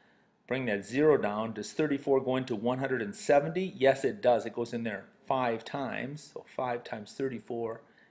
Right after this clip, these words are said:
is one seventy. My remainder is zero. So my quotient is fifteen. Let's just double check, see if that makes sense. Well, I know that thirty-four times ten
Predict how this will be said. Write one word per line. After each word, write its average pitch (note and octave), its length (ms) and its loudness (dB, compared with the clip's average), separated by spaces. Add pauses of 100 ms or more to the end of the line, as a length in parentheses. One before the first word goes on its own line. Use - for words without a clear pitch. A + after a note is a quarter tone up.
(220)
is E3+ 260 2
one B2 320 0
seventy. A#2 760 2 (420)
My A2 60 -2
remainder C3+ 580 2
is A#2 100 2
zero. G#2+ 640 6 (480)
So - 140 -6
my A2 160 0
quotient C#3+ 580 6
is B2+ 140 -4
fifteen. F3 760 -2 (220)
Let's A#2+ 140 -10
just C3+ 300 -2
double B2+ 200 2
check, C#3+ 300 4
see C#3+ 100 -4
if C3+ 60 -6
that C3+ 160 2
makes A#2+ 220 -6
sense. D#3 320 -4
Well, B2 140 -4
I B2 40 -2
know C3 140 0
that C3+ 180 -2
thirty-four C3 380 2
times A#2 320 -6
ten D3+ 420 -4